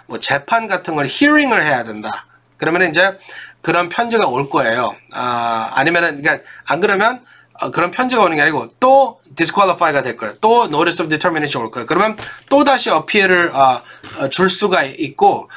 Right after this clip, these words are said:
아, 또다시 줄 수가 있고, 아니면은 이디디에서 그, 아, 두 번째로 보낸 편지에 답장, 아, 그러니까 어프로브가 안 되면은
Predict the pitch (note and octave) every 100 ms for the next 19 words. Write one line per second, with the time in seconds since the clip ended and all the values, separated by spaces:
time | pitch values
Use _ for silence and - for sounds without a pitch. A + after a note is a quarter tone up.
0 | - - - _ _ - C3+ B2 G#3+ A#3
1 | A#3 A3 - E3+ - G3+ B2+ - D#3 -
2 | C#3 F#3+ F#3+ G#3+ A3+ F3+ D#3+ G3 G3 F#3
3 | F3 F3 E3+ E3 D#3+ - - - C#3 C3+
4 | B2+ B2 - F3+ A3 G3+ F#3 D3+ D#3 D3+
5 | D3 A#3 A#3+ E3+ F3 A3 - - D3+ -
6 | F#3+ F#3 F3+ E3+ - - - - C3+ C3
7 | C3 D3 C#3 D#3 D#3 B3 A3+ D#3+ C#3 E3+
8 | E3+ F#3+